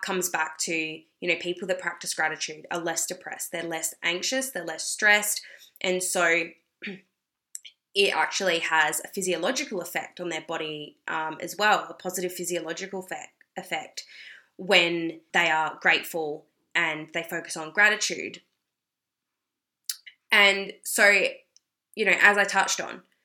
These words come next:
in terms of how it strengthens relationships with others, when you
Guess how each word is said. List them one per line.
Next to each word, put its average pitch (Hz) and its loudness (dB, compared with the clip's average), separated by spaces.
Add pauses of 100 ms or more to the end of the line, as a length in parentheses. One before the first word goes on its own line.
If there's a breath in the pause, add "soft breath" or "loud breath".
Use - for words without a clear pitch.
(540)
in 196 2
terms 185 4
of 180 -6
how 180 2
it 175 -2
strengthens 175 0
relationships 170 -6
with 180 -4
others, 143 -2 (480)
when 220 4
you 202 -4